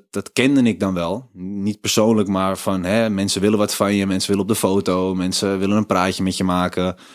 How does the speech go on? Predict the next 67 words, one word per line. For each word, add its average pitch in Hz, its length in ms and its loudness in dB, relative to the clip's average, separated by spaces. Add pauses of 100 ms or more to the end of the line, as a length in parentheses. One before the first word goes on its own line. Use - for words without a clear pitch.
(420)
Alleen 95 240 -2
specifiek 101 500 -2
van 98 140 -4
vrouwen 104 440 2
naar 95 120 0
jou 104 220 2
toe 101 160 0
dan 92 100 0
in 90 120 -2
één 90 160 -2
keer, - 120 -6
dat 87 140 -8
is - 80 -6
dan, 76 260 -6
eh, 65 360 -8
ja. 76 260 -6 (680)
Ik - 120 -6
zou 95 200 0
liegen 107 500 2
als 104 140 0
ik 101 120 -2
dat, 104 280 -2
eh, 104 220 0
als 95 120 -4
ik - 60 -6
zou - 120 -6
zeggen, 104 180 -2
dat 98 80 -4
zou 104 140 0 (180)
ik, - 120 -6
dat 92 60 -8
vond 104 200 0
ik 107 60 4
heel 120 120 6
vervelend. 92 600 -2 (140)
Ja, 110 340 0
dat 113 100 2
vond 113 180 0
ik 107 60 0
echt 98 120 -4
zo 107 200 2
naar, 107 240 2
dat 98 140 -4
vrouwen 104 460 0
in 101 60 -2
één 101 140 0
keer 98 160 -2
aandacht 98 360 -2
aan 95 100 0
mij 95 120 -4
gaven. 92 480 -4
Ja, - 240 -8
dat - 200 -10
is 85 120 -6
natuurlijk 95 400 0
wat 92 120 0
elke 98 280 0
jongen 98 240 2
op 90 80 -2
dat 92 120 -2
moment 92 300 -2
wil. 90 320 2
Juist 90 340 0
op 98 80 -2
die 104 140 4
leeftijd 101 500 2
ook. 78 260 -8